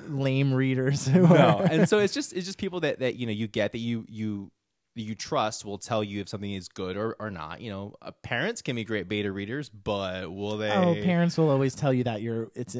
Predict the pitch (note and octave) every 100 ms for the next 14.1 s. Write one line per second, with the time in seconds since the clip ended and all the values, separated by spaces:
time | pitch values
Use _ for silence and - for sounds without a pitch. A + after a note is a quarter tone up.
0 | F#2 - D#3 D#3 A2 B2 A#2 A#2 C3+ G2+
1 | D2+ F#2 A#2+ A#2 A#2+ G2+ G#2 G2+ C#3 C3+
2 | D#3 - C#3 A2 - G#2+ G2+ F#2+ G#2+ G2+
3 | A2+ G2 - - F#3 C3 G2+ G#2 G#2 G2+
4 | A2 G2 G2 G2 G#2 F#2+ F#2+ - - F#2+
5 | F#2 - B2 G#2+ G#2 F2+ E3+ C#3+ G#2 G#2+
6 | - - - - A2+ A2 G#2+ G#2 E4+ G#3+
7 | - C#4 F#3+ D3+ - - D3 G#2+ F#2 A#2
8 | B2 A2+ B2 A#2 G3+ D3+ A2+ G#2+ C3 D3
9 | - G3 C#3+ B2+ B2 A#2+ A#2+ A#2+ A#2 A2+
10 | G#2+ - G2+ F#2 G#2+ F#2 F2+ G#2 A3 G#3
11 | F#3 D#3 C3+ F3+ F#3+ G3+ - D#3+ C#3+ C#3+
12 | D#3 - C#3+ C#3 - D3+ E3 D#3+ D3+ C#3
13 | B2+ G#2+ F2 F#2+ C#3 A#2+ G#2+ - - C3